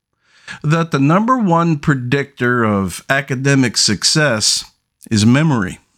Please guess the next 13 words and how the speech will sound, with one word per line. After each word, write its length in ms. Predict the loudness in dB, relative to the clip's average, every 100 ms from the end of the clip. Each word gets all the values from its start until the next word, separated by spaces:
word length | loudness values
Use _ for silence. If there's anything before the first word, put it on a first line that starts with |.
| _ _ _ _ _ _ _ _ _ -20 -20 -20 _ _ -2
People 500 | 0 0 0 -2 0
who 220 | 0 0
have 400 | 0 2 0 -2
really 500 | -4 0 2 2 0
great 380 | 0 0 -2 -2
memories 720 | 0 2 0 0 -2 -4 -10 _ _
that 180 | -6 -2
can 120 | -2
instantly 760 | -2 2 2 2 -2 -2 2 2
recall 600 | 2 -2 0 0 0 -2
facts 640 | -4 -2 0 0 -2 -2 0
and 300 | 4 4 4
figures, 680 | 2 0 0 -2 -2 -6